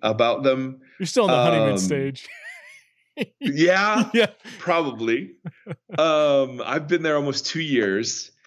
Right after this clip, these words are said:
Speaker 1: And, and it's funny, the leadership team is made up of people who've all worked in large churches and have swore they never w-, work in churches b-,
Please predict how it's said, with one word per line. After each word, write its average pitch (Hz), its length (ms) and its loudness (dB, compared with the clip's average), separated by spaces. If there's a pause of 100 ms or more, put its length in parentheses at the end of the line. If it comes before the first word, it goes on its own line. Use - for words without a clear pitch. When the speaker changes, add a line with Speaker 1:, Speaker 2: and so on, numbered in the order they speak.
(120)
Speaker 1:
And, 131 340 0
and 135 240 0
it's 135 200 0
funny, 185 240 2
the 127 140 4
leadership 156 560 0
team 139 320 -2
is 113 140 -2
made 135 220 2
up 139 160 0
of 135 120 -10
people 143 320 -6
who've 117 200 -4
all 123 220 2
worked 135 240 0
in 113 140 0
large 117 400 0
churches 117 440 -2
and 117 80 0
have 104 100 -2
swore 117 300 2
they 107 160 2
never 107 260 0
w-, 101 180 0
work 110 300 -2
in 101 100 -2
churches 104 380 -4
b-, 120 120 -6